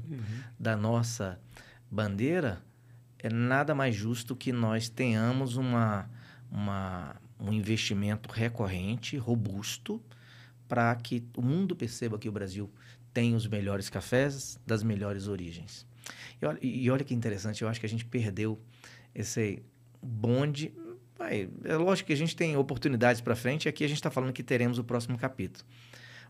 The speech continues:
Speaker 2: Mas na década de setenta, Copa de setenta,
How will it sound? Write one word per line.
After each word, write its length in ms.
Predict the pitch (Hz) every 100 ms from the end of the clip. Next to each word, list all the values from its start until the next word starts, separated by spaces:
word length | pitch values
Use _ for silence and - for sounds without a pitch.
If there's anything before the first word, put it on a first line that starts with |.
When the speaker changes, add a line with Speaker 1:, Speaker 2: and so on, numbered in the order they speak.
| -
Speaker 2:
Mas 480 | 117 120 131 143 139
na 180 | 147
década 640 | 135 120 160 175 180 151 156
de 140 | 160
setenta, 960 | 160 - 170 165 - - 170 160 - -
Copa 320 | - 196 170
de 100 | -
setenta, 560 | 120 117 170 180 90